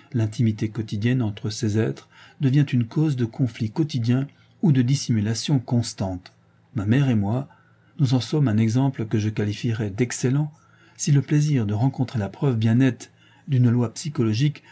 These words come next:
ne s'accompagnait du regret cuisant d'en avoir été la victime. Mon père, je vous l'ai dit, était un ingénieur sorti de l'école polytechnique et fils d'un ingénieur civil.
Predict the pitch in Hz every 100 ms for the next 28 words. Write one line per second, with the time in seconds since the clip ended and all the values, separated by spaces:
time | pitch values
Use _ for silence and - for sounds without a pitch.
0 | - 151 143 - 147 131 120 113 147 139
1 | 117 123 110 107 - 131 170 175 - _
2 | - 135 123 110 110 180 156 104 107 -
3 | 104 95 90 - _ _ _ _ _ _
4 | _ _ _ _ _ _ _ _ _ _
5 | - 123 110 123 135 175 143 135 110 113
6 | 110 135 147 - _ _ - 135 160 -
7 | 110 117 120 127 135 - 110 - 135 113
8 | 110 127 123 120 107 110 107 131 131 -
9 | - 101 - 135 143 117 110 104 110 117
10 | 110 110 123 107 110 104